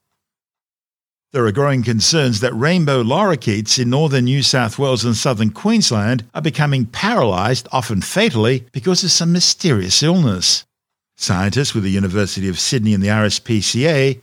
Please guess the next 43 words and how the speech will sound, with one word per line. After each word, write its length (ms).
are 100
studying 560
this 220
lorikeet 520
paralysis 560
syndrome, 680
which 180
appears 320
to 140
affect 340
thousands 560
of 220
birds 400
between 360
October 600
and 160
June. 580
Researchers 460
are 60
now 180
asking 320
the 80
public 340
to 80
help 160
them 160
identify 560
the 140
likely 340
source 380
of 60
the 100
disease, 640
which 180
is 100
thought 200
to 80
most 280
likely 320
be 160
a 60
plant 380
toxin. 520